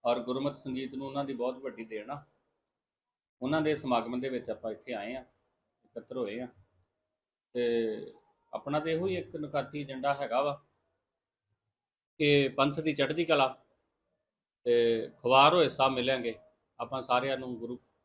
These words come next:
ਵਾਲੇ ਪਾਸੇ ਲਿਆਈਏ। ਇਸੇ ਤਹਿਤ ਹੀ ਆਪਾਂ ਪੂਰੇ ਪੰਜਾਬ 'ਚ ਘੁੰਮ ਰਹੇ ਹਾਂ ਤੇ ਪੰਜਾਬ 'ਚ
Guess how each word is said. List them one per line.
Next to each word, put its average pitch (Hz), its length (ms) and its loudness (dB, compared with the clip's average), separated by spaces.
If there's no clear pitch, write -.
ਵਾਲੇ 113 180 0
ਪਾਸੇ 117 320 -6
ਲਿਆਈਏ। 117 320 -6
ਇਸੇ 147 240 2
ਤਹਿਤ 165 240 8
ਹੀ 185 60 4
ਆਪਾਂ 151 240 4
ਪੂਰੇ 147 220 -2
ਪੰਜਾਬ 123 420 0
'ਚ 143 120 -12
ਘੁੰਮ 143 180 -2
ਰਹੇ 117 120 -4
ਹਾਂ 131 80 -2
ਤੇ 131 120 -12
ਪੰਜਾਬ 139 500 2
'ਚ 180 60 -6